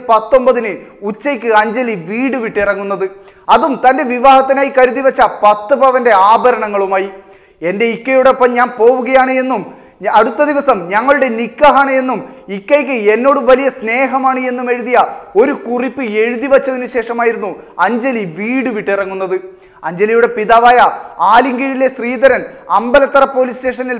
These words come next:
പരാതി നൽകിയെങ്കിലും കേസിൽ ഇന്നേ വരെ ഒരു തുമ്പും ലഭിച്ചിട്ടില്ല. അഞ്ജലി പോകാനിടയുള്ള സ്ഥലങ്ങളിലും സുഹൃത്തുക്കളുടെ അടുത്തുമൊക്കെ അന്വേഷിച്ചെങ്കിലും അഞ്ജലിയുടെ കാമുകനെ കുറിച്ചുള്ള ഒരു സൂചനയും ലഭിച്ചുമില്ല. മതപരിവർത്തനം നടത്താൻ ലവ് ജിഹാദ് ശക്തികൾ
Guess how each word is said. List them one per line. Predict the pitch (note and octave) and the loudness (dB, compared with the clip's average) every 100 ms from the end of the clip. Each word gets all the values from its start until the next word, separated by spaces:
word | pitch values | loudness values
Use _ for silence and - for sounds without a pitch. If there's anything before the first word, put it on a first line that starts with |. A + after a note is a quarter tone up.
| - | 2
പരാതി | A3 A#3 C4+ C4+ | 4 6 4 2
നൽകിയെങ്കിലും | C4 A3 B3 A#3+ A3+ E3 - - - | -4 -4 -6 -4 -4 -4 -8 -10 2
കേസിൽ | C4+ C#4 C#4 G3 | 4 4 0 -6
ഇന്നേ | G#3 B3+ C4+ | -6 0 4
വരെ | C4+ A#3+ | 4 4
ഒരു | F#3+ A3+ B3 B3 A#3+ | 2 0 -2 -6 -6
തുമ്പും | B3 B3+ B3 E3 | -4 -2 -2 -4
ലഭിച്ചിട്ടില്ല. | E3 G3 G3+ G#3+ A#3 F3+ F#3+ F#3 - - - _ _ _ - | -4 -4 -4 -6 -6 -2 0 0 -2 -18 -20 _ _ _ -6
അഞ്ജലി | F#3 A#3 D4 C#4 | -4 -2 -2 -4
പോകാനിടയുള്ള | G3 G#3+ B3 C4+ C#4 C#4 C#4 C#4 | 0 2 4 4 2 0 2 0
സ്ഥലങ്ങളിലും | C#4 A#3+ A3+ C4 C#4+ B3+ F#3 - | 0 2 2 2 0 -2 -4 -6
സുഹൃത്തുക്കളുടെ | G#3+ B3+ C4 A#3+ C4 | -4 -4 -2 0 2
അടുത്തുമൊക്കെ | C4 G#3 C4 B3+ C4 | 2 2 -2 -2 0
അന്വേഷിച്ചെങ്കിലും | A3 A3+ B3+ B3+ B3+ B3 A3+ D3+ - - F3 | -2 -2 -6 -6 -8 -2 -2 -2 -12 -6 -2
അഞ്ജലിയുടെ | A#3 A#3+ C#4+ D4+ C4+ | 0 0 0 0 2
കാമുകനെ | A#3 A#3 C#4 B3 C4+ | 4 4 2 0 -2
കുറിച്ചുള്ള | A3+ B3+ G3 B3+ G3+ - - - | -2 -6 -4 2 2 2 -6 0
ഒരു | A#3+ D4+ | 0 2
സൂചനയും | - A#3 A#3+ C4 C#4 B3+ G#3 D3+ | -2 -4 -4 0 0 0 -4 -6
ലഭിച്ചുമില്ല. | D#3+ G3 F#3+ A3 A#3+ G#3 G3+ - - - - - | -4 -4 -4 -6 -6 0 2 0 -4 -18 -20 -8
മതപരിവർത്തനം | E3 F3+ A3 A#3+ B3 B3 B3 B3 | -4 0 2 2 2 0 -2 -2
നടത്താൻ | B3 B3+ A#3 | -2 -2 2
ലവ് | A3 A3+ G#3+ | 4 2 0
ജിഹാദ് | A#3+ B3 A3+ | -2 -2 -2
ശക്തികൾ | B3+ - B3 A#3 | -6 -6 -2 -2